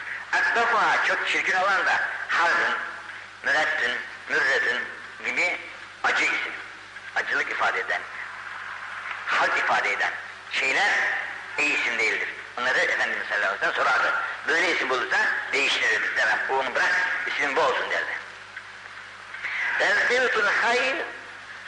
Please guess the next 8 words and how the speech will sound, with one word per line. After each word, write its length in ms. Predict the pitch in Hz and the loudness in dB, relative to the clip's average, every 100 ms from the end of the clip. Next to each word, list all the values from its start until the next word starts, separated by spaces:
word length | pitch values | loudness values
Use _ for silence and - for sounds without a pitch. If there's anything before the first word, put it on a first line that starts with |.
| - | 0
atlarınızı 680 | 151 147 143 156 156 156 220 | 0 2 2 2 4 2 2
da 120 | - - - - - - | 2 2 0 -2 -6 -2
sağa 340 | 127 143 147 - | 2 4 4 2
salıvermeyin 520 | 131 135 156 151 131 | 2 2 2 2 2
boşu 220 | 117 - 104 | 2 2 2
boş, 180 | 101 - - - | 0 -2 -6 2
bağlayın. 420 | 117 117 113 98 - - - - - - - - - - - - - | 4 4 2 0 -4 -8 -12 -14 -16 -16 -16 -14 -14 -14 -14 -8 0
Vemsehu 800 | 190 220 185 185 226 226 165 | 2 4 4 4 4 4 2